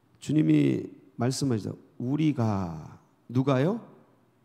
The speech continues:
우리가. 이게 이제 주님 혼자 하시는 일이 아니에요. 예수님 혼자 하시는, 그러니까 예수님은 하나님 나라의 원판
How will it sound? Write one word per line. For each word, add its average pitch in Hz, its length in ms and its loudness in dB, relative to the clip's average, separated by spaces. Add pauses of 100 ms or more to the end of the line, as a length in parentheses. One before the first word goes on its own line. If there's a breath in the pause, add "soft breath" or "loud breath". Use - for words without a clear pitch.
(220)
우리가. 107 560 -4
이게 165 160 2
이제 151 400 -2
주님 196 500 -4
혼자 214 280 -4
하시는 185 600 -2
일이 139 240 0
아니에요. 110 480 -4 (1000 soft breath)
예수님 151 400 0
혼자 175 300 0
하시는, 143 360 -2 (260 loud breath)
그러니까 131 280 0
예수님은 170 840 2 (440 loud breath)
하나님 180 600 0
나라의 151 360 -2
원판 165 880 2